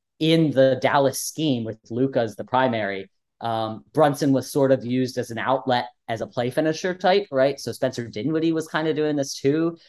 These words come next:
So you might think, like, his role was not to really pass that much or not to be that kind of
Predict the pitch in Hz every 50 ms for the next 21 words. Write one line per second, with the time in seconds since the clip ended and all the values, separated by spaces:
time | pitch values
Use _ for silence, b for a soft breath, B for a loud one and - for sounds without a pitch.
0 | b b - 151 151 147 147 151 - 196 - - - 160 147 135 127 131 - -
1 | 156 151 131 110 110 123 139 151 160 160 156 160 156 143 135 139 123 117 113 117
2 | 127 139 - - - 131 127 113 120 127 117 113 104 - - 117 120 139 - -
3 | - 92 87 87 82 - - _ - - 117 101 104 110 113 120 120 120 - -
4 | 104 117 117 110 107 95 - - 117 113 107 107 104 101 104